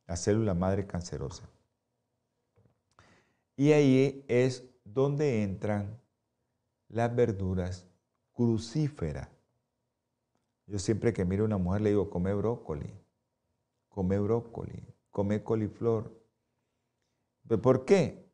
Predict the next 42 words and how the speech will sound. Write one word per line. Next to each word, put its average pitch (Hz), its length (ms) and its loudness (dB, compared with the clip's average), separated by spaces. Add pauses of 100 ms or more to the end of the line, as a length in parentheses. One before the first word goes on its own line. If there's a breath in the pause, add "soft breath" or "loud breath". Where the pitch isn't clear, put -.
Porque 127 340 2
ahí 135 180 2
entran 165 320 -2
las 113 140 -4
verduras 120 440 -2 (140)
crucíferas. - 920 -8 (320)
Miren 131 260 -4
qué 135 100 -4
interesante 120 760 -2
esto. - 300 -10 (1500)
Eh, 123 400 6
he 131 60 6
hecho 131 180 2
un, 117 140 -2 (200)
el 110 120 4
otro 123 240 6
día 123 180 10
hice 117 420 0 (140)
dos 170 160 4
programas 123 420 -4
porque - 260 -8
me 92 120 0
lo 87 180 -2
pidieron. 117 500 0 (500)
Lo 95 140 0
hice 104 200 2
una 110 120 0
vez 113 200 2 (100)
y 107 80 0
lo 101 140 2
volví 87 260 2
a 117 40 2
hacer 110 200 -2
otra 110 300 -2
vez. 110 200 -4 (840)
Y 113 60 -6
les 110 140 2
aseguro 98 440 2
que 87 160 -6 (200)
cada 135 280 0
vez 135 180 0
que 101 480 -6